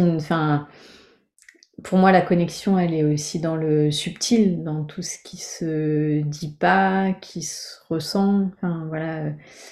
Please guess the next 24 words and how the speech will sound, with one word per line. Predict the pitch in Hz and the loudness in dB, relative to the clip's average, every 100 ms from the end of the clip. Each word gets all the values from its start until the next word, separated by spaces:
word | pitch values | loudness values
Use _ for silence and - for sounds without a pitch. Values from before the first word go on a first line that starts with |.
| - _ - | -20 _ -10
euh, | - - 160 - 156 | -6 -6 -6 -6 -6
c'est, | 151 - - _ _ - | -8 -14 -20 _ _ -4
quand | 170 | 2
elle | 180 175 | 4 4
est | |
dans | 170 170 | 4 2
le | 170 | 4
moment | 180 180 185 | 6 6 6
présent, | 180 - 185 214 208 | 4 4 4 4 2
pour | 214 185 | 0 0
le | 175 | 2
coup, | - | 2
là, | 180 | 2
il | 160 | 4
y | |
a | |
pas | 151 170 | 2 0
de | |
projection, | - 185 170 170 - 190 190 190 | 0 0 0 -2 -2 2 4 4
le | 180 156 | 2 2
temps | 170 165 | 0 0
n'existe | 165 165 151 160 - 160 | 0 -2 -2 -6 -4 -6
plus. | - - 190 196 196 202 | -4 0 2 2 0 -4
Enfin, | - 160 156 151 | -8 -6 -4 -6